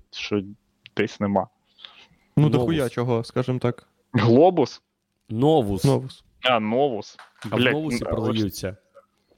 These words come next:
Speaker 3: хліб дев'ять зернових.
Speaker 2: М, о, да.
Speaker 1: Блін, у, в Івано-Франківську нема Новуса?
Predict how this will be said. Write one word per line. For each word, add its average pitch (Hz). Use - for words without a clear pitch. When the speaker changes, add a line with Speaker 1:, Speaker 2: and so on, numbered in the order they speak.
Speaker 3:
хліб 131
дев'ять 110
зернових. 98
Speaker 2:
М, 127
о, 120
да. 120
Speaker 1:
Блін, 147
у, 127
в 123
Івано-Франківську 151
нема 123
Новуса? 139